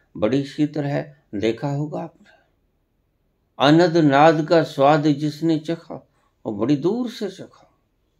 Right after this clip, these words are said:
जहां से जिस तल के ऊपर बैठे तुम आनंद नाद का आवाज सुन रहे हो, वह बहुत दूर है। जैसे जैसे इसके करीब जाओगे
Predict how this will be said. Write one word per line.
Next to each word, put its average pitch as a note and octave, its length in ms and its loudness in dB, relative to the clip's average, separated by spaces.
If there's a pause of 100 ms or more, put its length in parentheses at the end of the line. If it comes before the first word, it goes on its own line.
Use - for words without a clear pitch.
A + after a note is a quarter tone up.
(680)
जहां D3 480 4
से F#3 240 2
जिस F#3 320 -4
तल D3+ 220 0
के D3 100 0
ऊपर A2+ 300 -2
बैठे A2 360 -2
तुम G2+ 260 -8
आनंद G#2+ 360 -8
नाद G2 380 -8
का F2+ 260 -18 (1600)
आवाज G#2 600 0
सुन G#2 360 -8
रहे G2 140 -6
हो, C#3+ 280 -12 (380)
वह G#2 180 -6
बहुत G2 380 -12
दूर - 320 -16
है। - 180 -20 (2000)
जैसे G#2 440 -4
जैसे G2 360 -6
इसके G2 340 -10
करीब G#2 380 -10
जाओगे C#3 420 -12